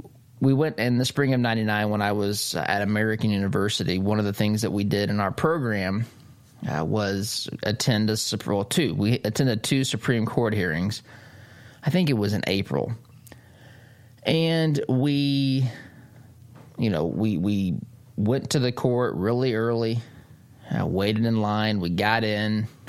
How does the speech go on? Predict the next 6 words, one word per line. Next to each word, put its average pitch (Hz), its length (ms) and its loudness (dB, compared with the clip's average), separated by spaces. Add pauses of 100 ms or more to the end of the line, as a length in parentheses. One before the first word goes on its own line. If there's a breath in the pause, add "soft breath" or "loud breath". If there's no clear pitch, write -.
(120)
we 90 100 -2
sat 117 460 0
down, 104 500 0 (640 loud breath)
and 123 340 2
it's 131 300 -2
quite, 202 720 -2